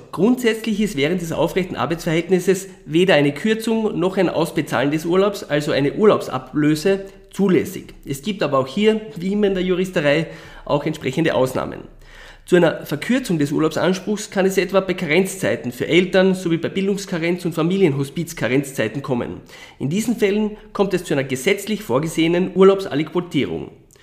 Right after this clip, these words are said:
Urlaub ist da, um sich zu erholen. Und er sollte daher auch tatsächlich konsumiert werden. Das Gesetz sieht auch vor, dass der Urlaubsanspruch grundsätzlich in dem Jahr verbraucht werden sollte,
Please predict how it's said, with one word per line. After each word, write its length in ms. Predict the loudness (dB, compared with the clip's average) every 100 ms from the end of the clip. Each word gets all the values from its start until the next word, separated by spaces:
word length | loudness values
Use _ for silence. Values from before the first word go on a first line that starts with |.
| -20 -20 -20 2
Urlaub 320 | 4 4 2
ist 220 | -6 -2
da, 420 | 0 2 0 -4 -18 -8
um 120 | -4 -4
sich 240 | -4 -4
zu 100 | -2
erholen. 540 | -2 0 -2 -2 -8 -16 -18 -8
Und 260 | -8 -8 -18 -20 -6
er 120 | -6
sollte 340 | -2 -2 2 2
daher 400 | 2 2 0 0
auch 140 | -4
tatsächlich 560 | -12 -8 -2 -2 -2 -4
konsumiert 520 | -4 0 4 4 2
werden. 280 | -8 -8 -14 -18 -20 -20 -10
Das 140 | -6
Gesetz 440 | -4 0 0 0 -6
sieht 260 | -6 -4
auch 200 | -6 -6
vor, 500 | -10 -6 -2 -2 -4 -12 -20 -6
dass 140 | -4 0
der 160 | 0
Urlaubsanspruch 840 | 2 0 0 -2 -2 -2 -6 -6 -16 -20 -4
grundsätzlich 720 | -2 0 0 -2 -4 -8 -4
in 120 | 0
dem 200 | 2 2
Jahr 280 | 2 0 -2
verbraucht 520 | -4 0 0 0 -2
werden 200 | 0 0
sollte, 520 | -4 -6 -2 0 0